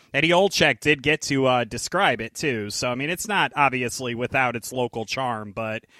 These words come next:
obviously it was kind of funny, like you mentioned, just the fact everybody was kind of trying to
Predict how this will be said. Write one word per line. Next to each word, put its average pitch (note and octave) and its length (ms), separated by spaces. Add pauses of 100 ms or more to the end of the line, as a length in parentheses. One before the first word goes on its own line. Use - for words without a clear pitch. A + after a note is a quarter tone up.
(200)
obviously D#3+ 760
it D#3 60
was - 140
kind F#3 200
of C3 60
funny, D3 220
like B2+ 220
you C3+ 140
mentioned, B2 480
just A#2+ 220
the B2+ 60
fact B2 300
everybody A#2+ 380
was A2 120
kind B2 200
of G#2 40
trying A#2+ 360
to A2+ 260